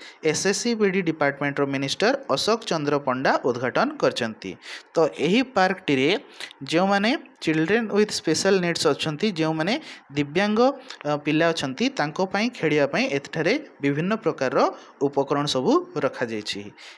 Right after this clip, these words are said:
ଏହି ପାର୍କଟିକୁ ଡିଜାଇନ୍ କରିଛନ୍ତି ଭୁବନେଶ୍ୱର ଅର୍ବାନ୍ ନଲେଜ ସେଣ୍ଟର। ଦେଖିବା ଏହାର ପରବର୍ତ୍ତୀ କ୍ୱେଶ୍ଚନ୍,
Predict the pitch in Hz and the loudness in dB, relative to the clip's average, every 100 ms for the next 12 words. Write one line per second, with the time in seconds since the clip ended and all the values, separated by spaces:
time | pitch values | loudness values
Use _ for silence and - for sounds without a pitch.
0 | - - 170 285 285 185 185 170 185 202 | -10 -4 -2 -2 2 0 0 -4 0 0
1 | 143 165 202 208 - 147 - 226 254 143 | 0 -2 -2 -2 -2 -4 -4 -2 0 0
2 | 143 160 165 240 240 143 139 151 190 170 | -2 -2 0 0 0 2 0 0 -2 -2
3 | 123 139 302 - - - - 131 104 - | 0 0 0 -4 -12 -12 -6 -6 -6 -6
4 | 92 - _ _ _ _ _ _ _ _ | -6 -6 _ _ _ _ _ _ _ _
5 | _ _ _ _ - - - - - 135 | _ _ _ _ -20 -18 -18 -18 -8 -6
6 | 135 139 139 139 - 143 143 151 185 180 | -2 0 2 0 2 2 2 0 -2 -2
7 | 170 - 233 | -2 0 -2